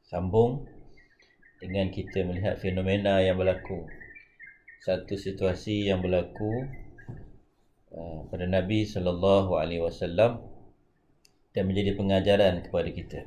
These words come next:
<clears throat> Ini diceritakan oleh Sayyidatina Aisyah radhiyallahu ta'ala anha. Hadis sahih. Sayyidatina Aisyah mengatakan, "Ja'a a'rabiyun ila Nabi sallallahu alaihi wasallam."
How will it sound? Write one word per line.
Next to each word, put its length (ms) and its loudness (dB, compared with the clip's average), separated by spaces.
<clears throat> 1600 -4
Ini 160 0
diceritakan 720 4
oleh 160 4
Sayyidatina 1040 4
Aisyah 480 0
radhiyallahu 720 2
ta'ala 400 4
anha. 480 -2
Hadis 240 -6
sahih. 320 0
Sayyidatina 480 2
Aisyah 240 6
mengatakan, 640 4
"Ja'a 640 12
a'rabiyun 800 4
ila 160 4
Nabi 640 2
sallallahu 800 4
alaihi 320 4
wasallam." 480 -2